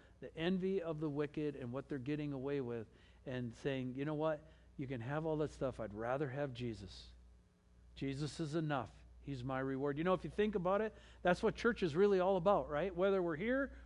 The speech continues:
or at home, it doesn't matter. The question is, is Jesus enough for you this morning?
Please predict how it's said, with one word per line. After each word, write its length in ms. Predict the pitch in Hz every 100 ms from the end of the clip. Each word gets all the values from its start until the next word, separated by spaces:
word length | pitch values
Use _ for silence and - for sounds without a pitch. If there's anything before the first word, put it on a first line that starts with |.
| -
or 140 | 196
at 100 | 214
home, 320 | 214 208 254 - -
it 160 | - 220
doesn't 320 | 220 185 190
matter. 380 | 185 202 175 165
The 80 | 160
question 420 | 180 175 - 175
is, 220 | 170 147 - - - -
is 140 | 170 147
Jesus 460 | 180 190 170 151
enough 280 | 170 151 139
for 80 | 143
you 140 | 123
this 240 | 120 113 -
morning? 260 | 113 90